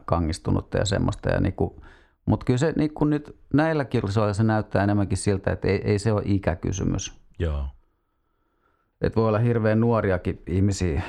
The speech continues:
Speaker 1: mitkä on niinku ikään kuin kaavoihinsa kangistuneita, jos nyt tämmöistä sanontaa haluaa käyttää. Et niinku, mut et, et jos nyt haluaa elää niin, että haluaa, et tarvii sen turvallisen semmoisen niinku,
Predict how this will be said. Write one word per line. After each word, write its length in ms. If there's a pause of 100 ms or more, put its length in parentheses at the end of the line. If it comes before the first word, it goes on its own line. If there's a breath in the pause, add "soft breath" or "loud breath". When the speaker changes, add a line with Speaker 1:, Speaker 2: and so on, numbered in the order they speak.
(160 loud breath)
Speaker 1:
mitkä 360
on 80
niinku 260
ikään 260
kuin 160 (640)
kaavoihinsa 640
kangistuneita, 880
jos 180
nyt 120 (520)
tämmöistä 540 (160)
sanontaa 500
haluaa 180
käyttää. 600
Et 160
niinku, 260
mut 260
et, 100 (840)
et 140
jos 120
nyt 140
haluaa 340 (280)
elää 260
niin, 220
että 200
haluaa, 340 (100)
et 100
tarvii 340
sen 240 (360)
turvallisen 580
semmoisen 420
niinku, 420